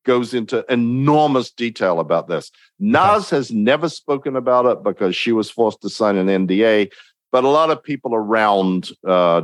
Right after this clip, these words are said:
Speaker 1: did and became sources for Maureen, and she put together a terrific story.
Speaker 2: Do you think Nicole Kidman will ever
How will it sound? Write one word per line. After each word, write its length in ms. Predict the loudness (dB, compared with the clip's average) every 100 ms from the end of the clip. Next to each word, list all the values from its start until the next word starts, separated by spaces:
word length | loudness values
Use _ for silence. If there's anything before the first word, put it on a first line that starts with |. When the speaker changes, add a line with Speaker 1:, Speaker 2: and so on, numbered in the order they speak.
| -2
Speaker 1:
did 400 | 0 0 -2 -8
and 360 | -4 -2 -2 -4
became 360 | -6 -4 -2 -2
sources 560 | 0 0 0 -4 -8
for 160 | -6 -2
Maureen, 580 | 0 0 0 0 -2 -6
and 220 | -8 -8
she 100 | -10
put 240 | -8 -8
together 320 | -4 -2 -2
a 80 | -2
terrific 400 | -4 -4 -4 -8
story. 340 | -6 -2 -2 -4 -14 _ -20 -2
Speaker 2:
Do 100 | 0
you 80 | 4
think 240 | 2 2
Nicole 400 | -2 0 2 2
Kidman 560 | 0 0 2 0 0 0
will 200 | -4 -2
ever 580 | -2 0 2 2 0